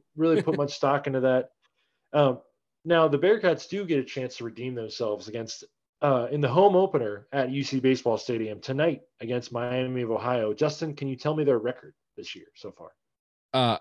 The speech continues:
Speaker 2: oh and seven, and just like every other sport,
Speaker 1: Oh.
Speaker 2: they suck.
Speaker 1: They suck. Uh, haven't beaten them in a while, so this would be an opportune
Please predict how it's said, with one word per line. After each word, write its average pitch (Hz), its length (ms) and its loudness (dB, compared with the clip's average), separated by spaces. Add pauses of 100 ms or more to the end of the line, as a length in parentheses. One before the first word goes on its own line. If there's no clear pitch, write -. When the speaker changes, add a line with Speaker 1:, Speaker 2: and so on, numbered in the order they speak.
Speaker 2:
oh 156 180 6
and 139 140 6
seven, 117 440 6
and 110 340 0
just 135 320 4
like 123 180 4
every 127 260 2
other 135 200 10
sport, 233 340 6
Speaker 1:
Oh. 233 120 0
Speaker 2:
they 147 200 10
suck. - 600 6 (1040)
Speaker 1:
They 123 260 0
suck. - 720 -4 (600)
Uh, 117 260 -10
haven't 165 340 -6
beaten 160 240 -8
them 165 260 0
in 143 140 -8
a 143 60 2
while, 156 500 4
so 117 380 2
this 127 200 -4
would 127 220 -4
be 117 300 -4
an 104 160 -16
opportune 135 760 -6